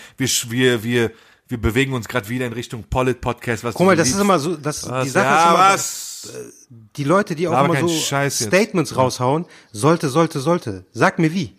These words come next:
Speaker 2: Sag mir wie.
Speaker 1: Ich
Speaker 2: Wie?
Speaker 1: bin für eine Änderung.
Speaker 2: Ja.
Speaker 1: Okay, du bist richtig Politik.
Speaker 2: Nein, nein.
Speaker 1: Komm, ihr Solle mir, komm,
Speaker 2: Du nicht.
Speaker 1: komm.
Speaker 2: Du kannst das eh nicht
Speaker 1: Ach so, ich
Speaker 2: beantworten.
Speaker 1: dachte mir,
Speaker 2: Jemand,
Speaker 1: okay.
Speaker 2: der so, guck mal, ey,
Speaker 1: Ja.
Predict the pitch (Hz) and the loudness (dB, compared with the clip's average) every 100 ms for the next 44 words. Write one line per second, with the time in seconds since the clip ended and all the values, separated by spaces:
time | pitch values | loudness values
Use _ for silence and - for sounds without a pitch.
0 | _ - 143 139 117 139 110 _ _ _ | _ -8 -8 -6 -10 -8 -12 _ _ _
1 | _ _ _ _ 95 135 131 123 110 98 | _ _ _ _ -10 -4 -4 -2 -4 -4
2 | - 143 110 110 104 139 - 123 160 117 | -4 -2 -2 -4 -8 -10 -6 0 2 2
3 | 143 190 220 196 160 226 233 170 175 139 | 2 -2 -4 -4 0 0 0 -6 0 4
4 | 180 233 233 240 180 196 170 165 294 262 | 6 6 4 4 2 4 4 4 4 4
5 | 285 277 - - 247 - 117 131 165 196 | 4 2 2 0 0 -4 -8 -4 2 2
6 | 170 139 180 139 165 160 110 127 135 117 | 0 -4 -2 0 0 0 -2 -8 -10 -14
7 | _ 117 147 151 135 135 120 143 135 117 | _ -4 0 0 0 -4 0 0 0 -4
8 | - 139 117 101 104 110 98 - _ - | -6 -4 -4 -6 -12 -14 -16 -20 _ -20
9 | 104 | -20